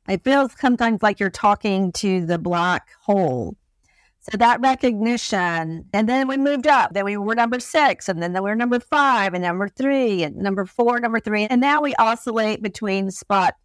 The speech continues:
three and four on FeedSpot. But that was not something I pursued.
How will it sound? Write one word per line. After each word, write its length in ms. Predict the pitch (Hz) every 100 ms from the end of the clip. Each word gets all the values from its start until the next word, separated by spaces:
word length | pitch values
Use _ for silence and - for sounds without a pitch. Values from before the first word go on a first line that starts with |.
| _ _ _ _
three 420 | 196 208 208 220 -
and 180 | 208 175
four 580 | - 208 202 214 240
on 200 | 233 240
FeedSpot. 500 | - 254 - 254 247 - - _ _ _
But 80 | 208
that 140 | 247
was 120 | 247 247
not 300 | 254 - -
something 320 | 247 220 214
I 160 | 196
pursued. 960 | 190 - 185 - 208 190 185 180 175 180